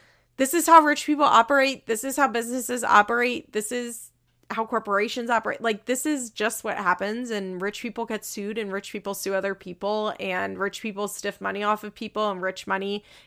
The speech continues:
rich money, rich people do as much as they can to not pay people. Like, this is, this is the shit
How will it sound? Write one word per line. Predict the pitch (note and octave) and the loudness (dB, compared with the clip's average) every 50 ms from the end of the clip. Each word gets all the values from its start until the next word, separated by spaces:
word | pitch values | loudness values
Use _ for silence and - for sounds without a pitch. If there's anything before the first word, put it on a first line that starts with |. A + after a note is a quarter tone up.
| _ - | _ -4
rich | G3+ G3+ - - | -4 -4 -4 -4
money, | F#3 F3+ E3+ - - | -6 -6 -6 -6 -4
rich | - G#3+ G#3+ G#3 - | -2 -2 -2 -2 -4
people | A#3 G#3 - G#3+ | -6 -4 -4 -4
do | F#3+ A3 G#3 G#3 | -2 0 0 0
as | F#3+ F#3+ | 0 0
much | G3+ G3 - - | -4 -4 -4 -6
as | G3 F3 | -6 -4
they | G3+ G3 | -4 -4
can | F#3 - G#3 G3+ G3+ G#3 | -4 -4 -4 -4 -4 -4
to | - G#3+ | -4 -2
not | F#3+ F#3 - - | -2 -2 -2 -2
pay | - G3+ G#3 A3 G#3 | -4 -4 -4 -4 -4
people. | - A3 G#3+ F3+ - G#3 G3+ G3+ G3+ | -6 -8 -8 -4 -2 -2 0 0 0
Like, | G3+ G3 G3 F#3+ - | 0 -2 -2 -2 -2
this | A#3+ C4+ - - | -4 -4 -2 -2
is, | D4+ D4+ D4+ C#4 C4 - - - _ _ _ _ _ _ _ _ _ _ G#3 F3+ - _ _ _ _ | -2 -2 -2 -4 -6 -10 -14 -16 _ _ _ _ _ _ _ _ _ _ -18 -18 -18 _ _ _ _
this | B3 C4 D4+ - F4 | 4 4 4 4 2
is | F4 D#4+ D4+ | 0 0 0
the | - D4+ E4 | -2 -2 -2
shit | - - F#4 G4 E4+ A#3 - - | 0 4 6 6 6 6 4 0